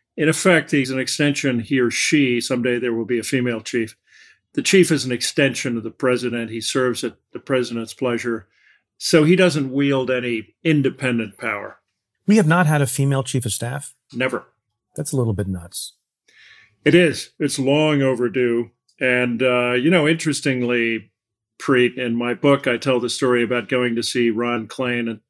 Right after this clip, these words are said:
Speaker 1: at nine months into the Biden presidency. It was a low point. Biden had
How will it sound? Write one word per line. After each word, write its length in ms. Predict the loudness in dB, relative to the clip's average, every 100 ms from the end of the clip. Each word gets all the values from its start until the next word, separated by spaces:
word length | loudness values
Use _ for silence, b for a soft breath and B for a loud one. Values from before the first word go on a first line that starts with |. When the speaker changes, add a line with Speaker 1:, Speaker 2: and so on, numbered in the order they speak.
| -18
Speaker 1:
at 140 | -14
nine 300 | -6 0 2
months 300 | 2 0 -2
into 120 | -4 -2
the 100 | -2
Biden 360 | -2 -2 -4
presidency. 580 | -2 -4 -4 -8 -4 -2
It 80 | -2
was 140 | -4
a 60 | -4
low 320 | 0 2 2
point. 500 | 0 -4 -4 -6 -12 _ _ b b b b -2
Biden 340 | 2 2 2
had 320 | -2 -4 -4